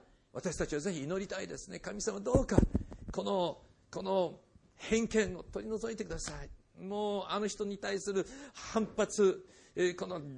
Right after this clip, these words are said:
嫌いというこの気持ちをどうか清めてくださいと私たち祈りたいです。ね。で、神様は答えて、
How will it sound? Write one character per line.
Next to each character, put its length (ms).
嫌 300
い 80
と 100
い 60
う 20
こ 140
の 80
気 120
持 160
ち 160
を 80
ど 200
う 60
か 200
清 200
め 80
て 80
く 80
だ 100
さ 220
い 40
と 100
私 240
た 80
ち 120
祈 220
り 40
た 160
い 60
で 100
す。 440
ね。 320
で、 400
神 220
様 220
は 120
答 340
え 60
て、 260